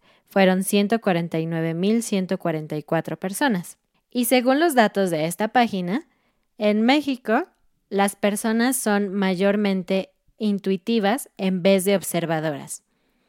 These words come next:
A lo que se refiere esta diferencia es que las personas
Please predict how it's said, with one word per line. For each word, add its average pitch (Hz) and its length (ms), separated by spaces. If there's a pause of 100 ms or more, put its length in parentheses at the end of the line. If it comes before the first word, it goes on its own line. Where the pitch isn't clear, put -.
(680)
A 208 140
lo 208 160
que 214 160
se 214 120
refiere 247 600
esta 202 400
diferencia 208 720
es 175 160
que 190 120
las 180 200
personas 202 600